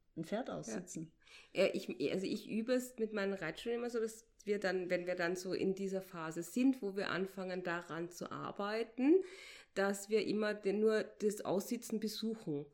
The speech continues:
Speaker 1: Hm.
Speaker 2: Also, dass wir machen Leichttraben und machen vielleicht, äh, zwei Drittel mehr sitzen bleiben. Und dann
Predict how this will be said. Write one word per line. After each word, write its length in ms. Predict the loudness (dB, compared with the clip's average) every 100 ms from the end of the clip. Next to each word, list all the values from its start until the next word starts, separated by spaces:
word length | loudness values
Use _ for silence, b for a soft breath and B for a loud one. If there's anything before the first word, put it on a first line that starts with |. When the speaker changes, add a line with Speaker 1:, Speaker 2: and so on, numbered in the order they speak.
| -8
Speaker 1:
Hm. 140 | -6 -4
Speaker 2:
Also, 180 | -2 -2
dass 120 | -2
wir 100 | -2
machen 300 | -2 -2 -2
Leichttraben 920 | 0 0 -2 -6 -4 -2 0 4 2 B B
und 140 | 0 4
machen 300 | 4 2 0
vielleicht, 640 | 0 0 2 0 -2 -6
äh, 300 | -2 0 0
zwei 240 | 0 2 2
Drittel 360 | 2 0 0
mehr 240 | 0 2 0
sitzen 360 | -2 -4 -2 -2
bleiben. 380 | -2 -2 0
Und 80 | 0
dann 160 | 0